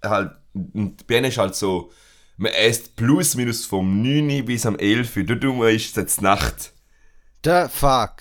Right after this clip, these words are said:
Speaker 1: <laughs> Nie so, Alter. Der Magen muss doch irgendwie sich erholen, um überhaupt ins Bett zu gehen und dass er nachher, weißt du, so halt nicht halb leer, aber halt nicht irgendwie mit voller Magen ins Bett geht. Und sie haben gesagt, also, sie müssen einen vollen Magen haben, um ins Bett zu gehen, sonst geht's nicht. Und ich so,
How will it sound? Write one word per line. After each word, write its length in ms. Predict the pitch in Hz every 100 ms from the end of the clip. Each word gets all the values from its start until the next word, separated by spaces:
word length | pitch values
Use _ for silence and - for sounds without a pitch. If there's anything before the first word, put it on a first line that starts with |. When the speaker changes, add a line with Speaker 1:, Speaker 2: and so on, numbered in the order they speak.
| - - -
Speaker 1:
<laughs> 420 | 269 - 226 185
Nie 140 | 208 233
so, 200 | 147 -
Alter. 480 | 123 202 - 123 - - 160 - 135 - 131
Der 140 | 131
Magen 260 | 135 185 202
muss 160 | 160
doch 80 | 151
irgendwie 180 | 151 135
sich 200 | 139 143
erholen, 680 | 117 127 147 202 156 - -
um 60 | 151
überhaupt 300 | 147 131 123
ins 100 | 135
Bett 240 | - 139 151
zu 60 |
gehen 100 | - 139 131
und 140 | 117
dass 140 | 117 120
er 80 |
nachher, 260 | 117 127 247
weißt 260 | 117 120 -
du, 40 |
so 60 | 113
halt 240 | 107 101 - - - _ -
nicht 340 | 143 147 -
halb 280 | 123 135 135
leer, 280 | 104 117 143
aber 200 | 147 117
halt 220 | 120 117
nicht 260 | 127 135 131
irgendwie 200 | 120 117
mit 80 | 110
voller 280 | 127 117 110
Magen 240 | 107 101
ins 120 | 98
Bett 300 | - - -
geht. 260 | - 92 85
Und 140 | 101
sie 120 | 117 143
haben 60 |
gesagt, 220 | 113 107 95
also, 260 | 90 - - - - -
sie 200 | - 135
müssen 260 | 139 214
einen 80 | 226
vollen 260 | 147 160 151
Magen 260 | 143 135
haben, 200 | 127 131
um 80 | 131
ins 160 | 120 -
Bett 200 | 131 117
zu 40 |
gehen, 140 | - 98
sonst 200 | 120 -
geht's 300 | 95 92 -
nicht. 160 | 131
Und 80 | 143
ich 80 | 104
so, 140 | -